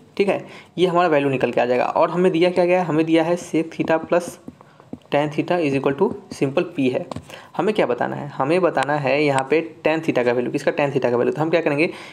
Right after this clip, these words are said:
इस दोनों equation को, यानी इसको equation one मानते हैं, इसको equation टू मानते हैं। हम क्या करेंगे, equation first और equation टू को, अ, subtract कर देते हैं, ठीक है, क्योंकि अगर ऐड करेंगे तो tan theta हमारा कट जाएगा, ठीक है। तो क्या हम करते हैं, इसको हम subtract कर देते हैं।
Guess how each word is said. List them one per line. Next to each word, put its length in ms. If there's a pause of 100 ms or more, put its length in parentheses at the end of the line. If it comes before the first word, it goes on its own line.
(140)
इस 100
दोनों 320
equation 340
को, 100
यानी 180
इसको 260
equation 280
one 120
मानते 260
हैं, 60
इसको 140
equation 240
टू 140
मानते 280
हैं। 80
हम 120
क्या 100
करेंगे, 240
equation 340
first 280
और 80
equation 260
टू 140
को, 160
अ, 120 (540)
subtract 680
कर 80
देते 240
हैं, 100
ठीक 160
है, 220 (120)
क्योंकि 200
अगर 140
ऐड 240
करेंगे 320
तो 100
tan 180
theta 160
हमारा 180
कट 220
जाएगा, 220
ठीक 200
है। 60
तो 420
क्या 100
हम 60
करते 220
हैं, 80
इसको 200
हम 60
subtract 420
कर 60
देते 220
हैं। 200